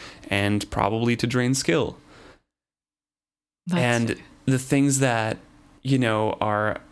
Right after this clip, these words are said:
Speaker 1: require a little bit more finesse just aren't there because they didn't have an actual skill master teaching them.
Speaker 2: I guess, yeah.
Speaker 1: Remember, Galen didn't finish his training.
Speaker 2: That's true.
Speaker 1: He was barely powerful enough to be even be called a journeyman.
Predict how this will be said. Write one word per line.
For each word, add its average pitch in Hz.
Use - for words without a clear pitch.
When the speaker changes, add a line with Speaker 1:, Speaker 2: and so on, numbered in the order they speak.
Speaker 1:
require 135
a 123
little 123
bit 117
more 113
finesse 120
just -
aren't 110
there 120
because 110
they 113
didn't 110
have 110
an 110
actual 101
skill 104
master 107
teaching 113
them. -
Speaker 2:
I 196
guess, -
yeah. 160
Speaker 1:
Remember, 131
Galen 120
didn't 151
finish 98
his -
training. -
Speaker 2:
That's 202
true. 226
Speaker 1:
He 196
was 123
barely 156
powerful 139
enough 131
to -
be 135
even 123
be 127
called 123
a 120
journeyman. 135